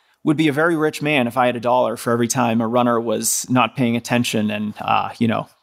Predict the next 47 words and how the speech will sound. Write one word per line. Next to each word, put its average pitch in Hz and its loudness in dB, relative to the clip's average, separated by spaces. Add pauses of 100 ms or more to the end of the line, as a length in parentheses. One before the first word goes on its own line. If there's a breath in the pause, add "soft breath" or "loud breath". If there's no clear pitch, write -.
(160)
tripped - -2
over 120 0
a 104 -2
pothole 113 0
or 104 -4
something 107 -4
like 104 -4
that. 101 -2 (380 loud breath)
I - 0
actually 220 2
slammed 147 0
into 117 -4
a 104 -8
fire 135 0
hydrant 107 -4
once 107 0
on 101 -4
a 98 -10
group 117 0
run 104 -2
that 104 -2
was 101 -4 (220)
not 117 0
very 107 -2
fun, 98 -4
but 98 -2 (400)
thankfully 123 2
my 107 0
knee 113 2
survived. 98 -2 (640 soft breath)
Um, 117 0 (340)
let's 170 0
talk 254 -2
a 233 0
little 185 2
bit 156 -2
about 127 0
those 120 -4
mechanics, 110 -4
'cause 117 -10
I 127 0
think 156 -2
this 151 0
is 135 2
an 123 2
area 120 0
that 113 -2